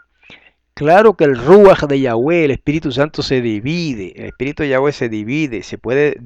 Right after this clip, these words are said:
porci-, porcionar. Y aquí está hablando de eso, de porcionar. Yo no sé si existe ese verbo en español. Si existe, amén, y si no existe, pues acabo de crearlo. Este, el Espíritu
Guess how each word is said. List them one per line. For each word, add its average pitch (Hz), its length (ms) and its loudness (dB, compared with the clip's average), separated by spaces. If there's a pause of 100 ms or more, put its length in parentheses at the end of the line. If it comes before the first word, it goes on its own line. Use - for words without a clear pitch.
(140)
porci-, - 420 -8 (100)
porcionar. 120 1040 -2 (1120)
Y 104 60 -10
aquí 98 160 -12
está 123 140 -6
hablando 175 400 2
de 120 180 2
eso, 131 160 -2
de 113 160 -4
porcionar. 139 880 2
Yo 120 140 -8
no 139 80 -4
sé 143 100 -4
si 139 120 -6
existe 147 300 -6
ese 131 160 -4
verbo 139 280 -2
en 131 60 -4
español. 135 580 -4 (1040)
Si - 160 -6
existe, 147 400 0
amén, 170 240 0
y 143 60 -4
si 123 100 -4
no 127 80 -4
existe, 165 380 -4
pues 117 200 -4
acabo 120 300 -2
de 139 80 -2
crearlo. 127 520 -4 (800)
Este, 123 760 -2
el 120 60 -4
Espíritu 165 680 0